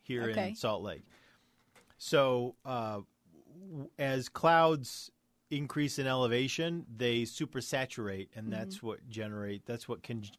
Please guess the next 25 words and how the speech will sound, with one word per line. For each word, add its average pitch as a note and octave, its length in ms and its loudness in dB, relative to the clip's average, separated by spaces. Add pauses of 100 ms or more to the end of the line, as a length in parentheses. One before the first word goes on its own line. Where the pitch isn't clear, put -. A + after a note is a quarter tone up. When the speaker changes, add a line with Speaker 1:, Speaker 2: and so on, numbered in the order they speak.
(180)
Speaker 1:
can A2+ 240 -4
trigger A2 480 -2
the, F#2+ 360 -6 (800)
uh, F2+ 360 -4
the G2+ 100 -10
precipitation. - 760 -6 (140)
Speaker 2:
Mm-hmm. G3+ 240 -4 (360)
Speaker 1:
And A2+ 140 -10
so A#2 140 -6
what G#2+ 160 -4
happens C3 360 -4
is G#2 40 -10
they G#2 100 -6
come C3 240 -6
in B2+ 80 -6
across A#2 320 -4
the A#2 80 -10
valley, A2+ 280 -4
they G2+ 100 -6
hit B2+ 160 -6
those C3 160 -8
mountains, C3 320 -2
start A2+ 180 -2
moving B2 480 -2
up - 300 0